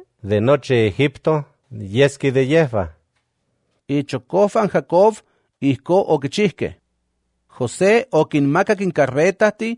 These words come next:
Speaker 2: ihkon kemi notlanawati tlen ueyi tlanawati, ivan noihki okinmakak seki tlakuali para itech ohtli. Cada se okinmakak se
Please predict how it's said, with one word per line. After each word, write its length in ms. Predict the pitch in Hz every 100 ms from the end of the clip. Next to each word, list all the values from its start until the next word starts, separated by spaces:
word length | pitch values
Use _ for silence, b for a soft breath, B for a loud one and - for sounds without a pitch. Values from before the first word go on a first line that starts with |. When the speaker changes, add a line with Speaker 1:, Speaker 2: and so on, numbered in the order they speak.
| _
Speaker 2:
ihkon 520 | 147 147 - - 202 214
kemi 320 | 208 185 165
notlanawati 680 | 151 - 139 135 165 190 202
tlen 240 | 165 135
ueyi 160 | 139 170
tlanawati, 640 | 160 135 143 185 107 87 _ _ _ _ -
ivan 340 | 127 131 127
noihki 440 | 131 190 214 247 -
okinmakak 760 | 151 143 - 131 139 180 214 -
seki 300 | 190 185 196
tlakuali 440 | 170 180 196 233
para 240 | - 156
itech 260 | 135 120 -
ohtli. 360 | 202 170 - - _ _ _ _ _ _
Cada 320 | - 170 214 202
se 340 | - 196 233
okinmakak 640 | 180 160 156 147 165 208 -
se 200 | -